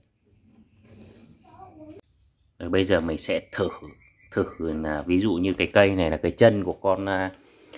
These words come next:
con heo nó dính bẫy anh em nhé. Đấy. Thì mình, à, để cho anh em xem được cái nguyên lý của nó khi mà nó dính bẫy nhé. Đó. Khi nếu mình dính bẫy thì nó sẽ sổ.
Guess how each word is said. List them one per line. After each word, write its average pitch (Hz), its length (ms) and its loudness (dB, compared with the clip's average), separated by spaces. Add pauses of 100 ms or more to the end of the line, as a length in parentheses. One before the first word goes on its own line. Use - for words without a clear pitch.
(200)
con 98 140 -2
heo 98 320 2
nó 87 80 2
dính 101 240 2
bẫy 113 160 8
anh 123 180 -4
em 98 160 -4
nhé. 113 120 -4 (520)
Đấy. 98 140 -10 (600)
Thì - 120 -4
mình, 80 260 0
à, 82 380 2 (200)
để 87 160 -4
cho 98 100 0
anh 98 160 -2
em 92 180 2
xem 101 260 -2
được 85 100 -2
cái 87 100 -4
nguyên 101 240 0
lý 90 200 4
của 82 120 0
nó 82 220 0
khi 107 180 -4
mà 95 160 0
nó 80 100 -2
dính 92 240 0
bẫy 98 180 2
nhé. 123 120 -2 (160)
Đó. 90 200 -4 (460)
Khi 110 100 -6
nếu 101 140 2
mình 92 280 -2
dính 101 260 2
bẫy 98 260 4
thì 87 160 -2
nó 85 340 0
sẽ - 180 -6
sổ. - 360 0